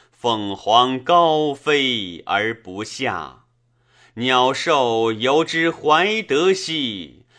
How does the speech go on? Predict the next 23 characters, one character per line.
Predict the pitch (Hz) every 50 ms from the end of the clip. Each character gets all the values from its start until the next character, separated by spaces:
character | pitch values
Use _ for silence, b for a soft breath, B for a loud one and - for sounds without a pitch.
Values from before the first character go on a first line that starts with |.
| b b
何 | b - - 117 139 156 147
云 | 131 135 135 139 151 170
闲 | 165 - - 123 123 123 131 151 190 226 233
士 | 208 208 - 240 226 160 135 107 92 87 82 73 71 - _
之 | - 127 127 123 127
不 | 127 123 208 208 190 170 139 123 117
处？ | - - - 120 110 101 90 82 69 57 - _ _ _ _ _ _ _ _ _ _ _ _ _ _ _ _
既 | - - 139 127 110 101 92 90 87
不 | - 98 101 107 120 127
骤 | 123 - 208 185 165 143 127 120
进 | 120 - 180 175 156 131 117 110 104 107 -
而 | - 123 139 156 165 175 165
求 | - - - - 147 156 175 202 226 240
福 | 233 - - 135 165 208 208
兮， | - - 175 165 151 135 113 98 85 76 67 - - _ _ _ _ _ _
凤 | _ - 131 127 117 104 92 90
亦 | 98 113 120 110 101 90 85 80 78 -
不 | _ - 139 -
贪 | - - - - - 165 170 175 175 180 185 196 202 202 196
位 | 233 214 - 135 101 85 71 - -
而 | - 92 95 101 107
忘 | 120 151 151 123 95 82 78
食。 | - - - - 82 76 76 85 92 101 104